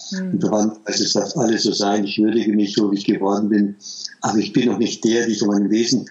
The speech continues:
Speaker 2: der ich von meinem Wesen her sein könnte. Und, und, ähm, einfach die Lust zu haben, immer mehr ich selber zu werden.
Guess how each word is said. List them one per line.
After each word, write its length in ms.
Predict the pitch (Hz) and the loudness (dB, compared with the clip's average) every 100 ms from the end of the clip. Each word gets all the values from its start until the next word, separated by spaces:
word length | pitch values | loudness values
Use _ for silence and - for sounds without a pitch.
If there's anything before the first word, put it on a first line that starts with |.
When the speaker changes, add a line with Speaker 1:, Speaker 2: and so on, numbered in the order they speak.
| - | -4
Speaker 2:
der 80 | 107 | -2
ich 80 | 101 | 0
von 100 | 107 | 0
meinem 240 | 104 101 | 2 0
Wesen 260 | 104 113 113 | 0 0 0
her 80 | 110 | 0
sein 280 | 110 101 110 | 0 0 -2
könnte. 560 | - 107 104 110 98 - - - - - _ | 0 0 2 0 0 -8 -16 -16 -16 -18 _
Und, 280 | 180 113 107 - | -2 0 0 0
und, 200 | 104 98 | -2 0
ähm, 460 | - 104 101 101 101 - - | 0 2 2 0 -4 -14 -10
einfach 260 | 208 - 107 | -4 -2 0
die 80 | 117 | 2
Lust 300 | 117 120 - | 2 0 0
zu 100 | 104 | 0
haben, 420 | 104 104 117 123 - - _ 95 - | 0 2 0 -2 -8 -20 _ -16 -2
immer 220 | 131 117 | 0 2
mehr 160 | 107 107 | 2 0
ich 140 | - | 0
selber 260 | 110 117 120 | 0 0 0
zu 260 | 113 95 - | -2 -2 -2
werden. 600 | 95 104 120 113 104 | 0 0 2 2 0